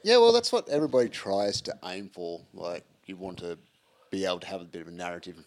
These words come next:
You're playing toy soldiers, so you want to be able to be proud of your paint and proud of the little story that you're trying to convey. We've got guys that have actually built, um, units that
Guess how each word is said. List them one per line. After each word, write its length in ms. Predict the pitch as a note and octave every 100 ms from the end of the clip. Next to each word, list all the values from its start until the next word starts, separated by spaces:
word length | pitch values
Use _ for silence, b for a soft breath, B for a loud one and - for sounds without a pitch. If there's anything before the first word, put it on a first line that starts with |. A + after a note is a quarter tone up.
| -
You're 100 | F#2
playing 260 | B2 A#2+
toy 160 | F#2+ F2
soldiers, 380 | - F#2 F#2 -
so 100 | G2
you 100 | A2+
want 120 | G#2+
to 40 | F#2+
be 40 |
able 120 | F#2
to 60 | E2+
be 120 | E2 _ _ _
proud 220 | C3 B2+
of 60 | G2
your 80 | E2+
paint 280 | G2 F#2 -
and 280 | F#2+ F#2 - _
proud 200 | - D3
of 80 | G#2+
the 40 | G2+
little 120 | F2+
story 300 | - G#2 G2+
that 80 | F2
you're 80 |
trying 180 | E2 G2
to 60 | F2
convey. 420 | F2 F2+ F#2+ F#2+ - B B B B
We've 100 | G#2
got 340 | A2+ G2+ _
guys 320 | - A#2 A2+ F#2
that 80 |
have 100 | F2
actually 260 | F#2 - F#2
built, 440 | E2 F#2+ F2+ - - - _ _ _ _ -
um, 380 | F2 E2 D#2+ D#2+
units 580 | G2+ G#2 G#2 G2+ - - -
that 180 | F2